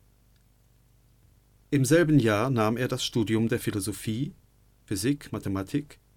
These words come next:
und Staatswissenschaft in seiner Geburtsstadt Frankfurt-Oder auf,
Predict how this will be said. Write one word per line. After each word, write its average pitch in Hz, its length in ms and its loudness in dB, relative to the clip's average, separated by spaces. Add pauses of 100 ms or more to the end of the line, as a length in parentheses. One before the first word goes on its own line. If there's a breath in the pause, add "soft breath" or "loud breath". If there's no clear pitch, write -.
(140)
und 117 120 -8
Staatswissenschaft 123 1000 -4
in 117 120 -8
seiner 104 260 -2
Geburtsstadt 107 760 -4
Frankfurt-Oder 104 1000 -6
auf, 120 360 -6